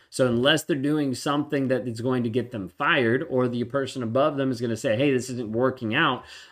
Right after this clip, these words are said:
a lot of times you'll see a narcissistic boss continue to move forward because they're still winning in the money aspect or in the business aspect,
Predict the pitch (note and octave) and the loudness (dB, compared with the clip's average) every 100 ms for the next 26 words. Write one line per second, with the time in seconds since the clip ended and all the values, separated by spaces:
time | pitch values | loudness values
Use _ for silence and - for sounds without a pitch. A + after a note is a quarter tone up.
0 | - B2+ B2+ C#3+ D#3 D3 C#3+ B2+ A#2+ D3 | -4 0 2 4 2 0 -2 -2 -2 -2
1 | B2+ B2 A#2+ A#2 A#2 A2+ B2+ - A#2+ G#2+ | 0 -2 -4 -8 -4 -2 -2 -2 -6 -4
2 | B2+ A#2 A2 G2+ F#2 - F3+ D#3+ B2 A#2 | -2 -2 -2 -2 -4 0 4 4 4 2
3 | A2+ C#3 B2 A2 A#2 A#2 B2+ A2 A2 D3+ | -2 -2 -2 -2 -4 -4 -2 -2 0 2
4 | D3+ C3+ B2+ - _ C#3 C3+ C3+ B2 A#2 | 2 2 -2 -10 _ -2 0 0 0 0
5 | A#2+ C#3+ D3 C3+ A#2 G2+ - G#2+ G#2 A#2 | 0 2 2 2 -2 -4 -8 -4 -4 -4
6 | C3 A#2+ A#2+ B2 A#2+ G#2+ - - C#3 D#3+ | -4 -4 -2 0 0 0 -4 -2 2 2
7 | D#3+ C#3 A2+ A2 G#2+ - A2+ A2+ F2+ | 2 0 0 -2 -4 -4 0 0 -2